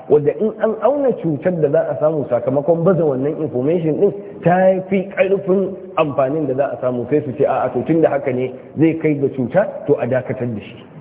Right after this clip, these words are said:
kar a faɗa." Don haka ba komai ya dace a faɗe shi ba, sai an auna shi. So, sai ce, "Lam yudhi'uhu," to, ba za su yaɗa shi ba. ولهذا قال، shi yasa Allah madauki yace, "لعلمه الذين يستنبطونه منهم," da, ya, zai, zai zama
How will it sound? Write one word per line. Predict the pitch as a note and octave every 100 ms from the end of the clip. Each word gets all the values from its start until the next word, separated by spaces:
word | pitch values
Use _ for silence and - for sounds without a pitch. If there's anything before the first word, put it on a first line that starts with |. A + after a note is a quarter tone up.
| -
kar | D#3+
a | -
faɗa." | - - - - - - -
Don | E3
haka | F#3 F3+ E3+
ba | C3+ B2 -
komai | A3+ A#3 A3+
ya | G#3+
dace | G#3 G#3 -
a | C3
faɗe | - E3+
shi | D3
ba, | D3 A3+ - -
sai | -
an | C#3+ C3+ -
auna | C#3+ B2
shi. | - - - - - - - - -
So, | C3
sai | A#2 D#3+ D#3+
ce, | D#3+ C#3+ - -
"Lam | C3 E3
yudhi'uhu," | E3+ D#3+ B2 C3+ C3+ B2+ C3+ A2+ A2+
to, | A#2
ba | A#2
za | C3+ C3+
su | A#2
yaɗa | A2 A#2+ G2+ -
shi | F2
ba. | F2 - - -
ولهذا | D3 D#3+ C3 C3+ C3+ B2
قال، | C#3 C3 -
shi | C3+
yasa | C3+
Allah | G#2+ C3
madauki | A#2 G2 G#2+ - B2+
yace, | B2 B2 - - A2
"لعلمه | A#2+ B2+ C#3+ C#3 A#2+
الذين | C3 A#2+ B2 C3
يستنبطونه | A2+ - C3 C3 A#2 - C3+ A2+
منهم," | C3+ D#3 G#3 F#3+ F#3 - - -
da, | A#2+ B2 A#2 A2 A2
ya, | B2+ B2
zai, | A#2+ B2+
zai | C3+ D3+
zama | C3+